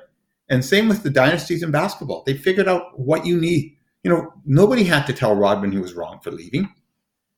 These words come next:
but it was about the win. Could you do that in high school? Could you, could you have those kind of things in high school and college sports? Probably not.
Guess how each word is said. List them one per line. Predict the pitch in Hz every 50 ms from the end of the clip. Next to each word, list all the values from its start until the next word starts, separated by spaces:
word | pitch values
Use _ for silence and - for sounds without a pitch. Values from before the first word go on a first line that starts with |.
| _ _ _ _ _ _ _ _ _ -
but | 143 139 139
it | 151
was | 143 143 135
about | 139 139 147 147 - -
the | 127
win. | 120 139 170 - 98 - - - _ _ _ _ _ _ _ _ _ - - - _ _ _ _ _ _ _ _ -
Could | - 139
you | 127 117
do | 117 127 143
that | 143 143 139 131
in | 131 110
high | 104 117 120
school? | 127 - - 175 151
Could | 139 - -
you, | 110 101 - - -
could | - 127 107
you | 104 95
have | 120 127 127
those | 131 131 131
kind | - 139 123
of | 123 147
things | - 131 123 117
in | 113 101
high | 117 120 117
school | - - 120
and | 107 -
college | - 113 123 127
sports? | - - 185 180 - -
Probably | - - 226 180 107
not. | 95 92 - 127 -